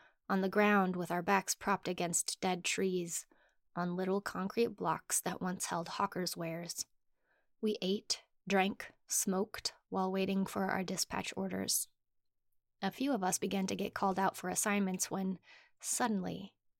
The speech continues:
there was a wave of panic that started as a ripple from one end of the crowd. We were reeled back into the moment from our conversations by the realization that the clothes were melting off our backs.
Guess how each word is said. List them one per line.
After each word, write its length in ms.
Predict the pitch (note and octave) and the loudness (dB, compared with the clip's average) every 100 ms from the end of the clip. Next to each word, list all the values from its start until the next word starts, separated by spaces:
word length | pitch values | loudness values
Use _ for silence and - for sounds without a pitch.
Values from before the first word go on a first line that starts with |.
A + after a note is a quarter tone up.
| _ - | _ 2
there 140 | F#3+ | 2
was 140 | F#3 | 4
a 80 | G3 | 2
wave 440 | F#3 G3+ A#3 A#3+ A3 | 2 2 4 2 0
of 160 | G#3 | -2
panic 480 | - G#3+ G#3 F3 - | 0 0 0 -2 -6
that 120 | - - | -4 0
started 420 | - G#3 G#3+ G3 | 2 2 2 0
as 120 | F#3 | 0
a 80 | F#3+ | 2
ripple 360 | G#3 G#3+ F#3 | 2 2 0
from 260 | F#3 F#3+ F#3 | 0 0 0
one 200 | F#3 G3 | 2 0
end 260 | G3+ F#3 F#3 | 0 -2 -2
of 120 | F3+ | -4
the 80 | F#3 | -4
crowd. 500 | - F3+ D#3+ F#3+ - - - - _ _ _ _ _ _ _ - | -2 -2 -2 -4 -10 -20 -20 -20 _ _ _ _ _ _ _ 8
We 100 | G#3 | 10
were 140 | G3 | 10
reeled 260 | G3 C4+ G#3+ | 8 6 6
back 240 | B3 B3+ | 2 2
into 140 | A3+ G#3+ | 2 4
the 80 | |
moment 340 | G3+ G#3+ A3 - | 4 6 4 0
from 140 | F#3+ | -4
our 100 | F#3 | -4
conversations 800 | - G3 F#3+ F3 G#3+ G3+ F#3+ F3+ F3 | -4 -4 -2 0 2 2 0 0 2
by 140 | G#3 | 2
the 120 | F#3 | 2
realization 840 | F3+ G3 F#3 F3+ G3 G3 - F3+ F3+ | 2 2 2 2 4 6 4 0 -2
that 120 | F#3 | -2
the 80 | - | -6
clothes 760 | - A#3+ C4 A#3+ G3 F3+ - | -4 0 2 2 2 0 -2
were 160 | F3+ F3+ | -2 -2
melting 560 | F3 G#3+ A#3 G#3 F3+ F3+ | 0 0 2 0 -2 -2
off 240 | F#3 - | -2 0
our 100 | E3+ | 0
backs. 640 | E3 F3+ - - - - | 0 -2 -2 -2 0 0